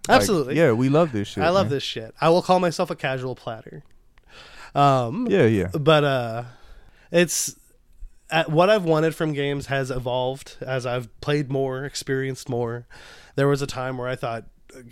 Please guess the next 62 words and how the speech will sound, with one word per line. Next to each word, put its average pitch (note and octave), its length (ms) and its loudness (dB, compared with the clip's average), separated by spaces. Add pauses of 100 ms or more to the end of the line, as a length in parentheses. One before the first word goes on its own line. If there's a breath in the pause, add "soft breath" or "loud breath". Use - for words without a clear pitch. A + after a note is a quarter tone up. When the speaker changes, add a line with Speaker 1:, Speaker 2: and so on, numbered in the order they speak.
(100)
Speaker 2:
'cause C#3 120 -2
I - 20 0
remember D3 320 0
when C3 80 -4
Call C3+ 220 -4
of C3 40 -4
Duty C3+ 160 -4
Modern B2+ 280 -2
Warfare B2 320 -6
came A#2+ 200 -8
out, A#2 120 -10
I - 20 -8
was A2+ 80 -10
like, A2+ 120 -10
"This C3 120 -10
is - 60 -14
the B2 100 -10
best B2 320 -12
thing B2+ 180 -2
I've B2 80 -6
ever B2 160 -8
fucking B2+ 380 -10
played, C#3 400 -10
man. C#3+ 320 0 (160 loud breath)
Speaker 1:
<laughs> D3 140 2
Speaker 2:
This C#3+ 160 0
is - 80 -2
so E3 120 4
fucking D3+ 360 -2
cool." E3+ 340 0
'Cause, D3 220 -2
like, C#3 180 0
I C#3+ 160 2
had D#3 100 2
got, D3 140 0
I C3+ 60 0
had D#3+ 100 2
an D3 80 0
Xbox. - 720 -6 (600 soft breath)
Um, A#2+ 300 -4
it A#2+ 40 -8
was A#2+ 60 -12
my B2+ 100 -4
first D3 200 -4
time C#3 140 -4
playing C#3 180 -4
online C3 280 -2
with B2+ 100 -4
my A2 80 -8
friends. C3 320 -6
Like, C#3+ 120 -2
"Oh G#3 160 0
my F3+ 140 0
God, F3 300 2
what A3 160 4
an G3 80 4
experience." G#3 480 -4 (180 loud breath)
And, A3+ 100 6
I G3+ 120 6
mean, G3 180 4 (220)
fond G#3+ 260 2
memories. A2+ 420 -8